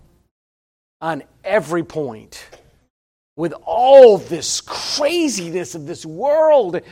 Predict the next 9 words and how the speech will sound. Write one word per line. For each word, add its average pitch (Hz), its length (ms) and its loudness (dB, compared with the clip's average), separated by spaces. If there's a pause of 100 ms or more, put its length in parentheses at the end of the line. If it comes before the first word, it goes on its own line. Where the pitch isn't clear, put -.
(240)
all 294 460 8
the, 196 160 0 (640)
all 247 600 8
the 233 140 4 (240)
politics 302 960 0
of 165 120 -2
this 180 220 -2
world, 262 720 4
and, 190 160 -6